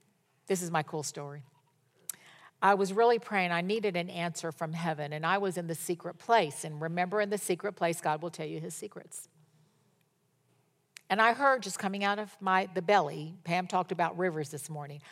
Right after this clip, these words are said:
I heard coming out of the river, Ezekiel thirty-four. And it's a passage in verses twenty-four through twenty-eight. When I also heard Ezekiel twelve. Let me read to you Ezekiel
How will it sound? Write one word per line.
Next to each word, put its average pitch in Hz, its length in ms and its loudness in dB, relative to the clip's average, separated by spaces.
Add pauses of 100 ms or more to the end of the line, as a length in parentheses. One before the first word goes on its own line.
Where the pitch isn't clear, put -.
(160)
I 180 100 6
heard 214 240 2
coming 196 300 -4
out 175 100 0
of 160 100 -2
the 160 80 0
river, 143 460 -4 (1300)
Ezekiel 185 480 2
thirty-four. 160 640 -6 (2500)
And 190 300 4 (260)
it's 185 160 2
a - 40 4
passage 208 520 6
in 190 220 0
verses 185 560 0
twenty-four 175 680 -2 (120)
through 180 100 -2
twenty-eight. 170 760 -4 (1040)
When 226 160 8
I 214 160 10
also 226 260 6
heard 196 160 4
Ezekiel 180 420 4
twelve. 180 300 2
Let 226 120 6
me 247 120 -2
read 214 220 2
to - 120 -6
you 170 80 0
Ezekiel 175 440 0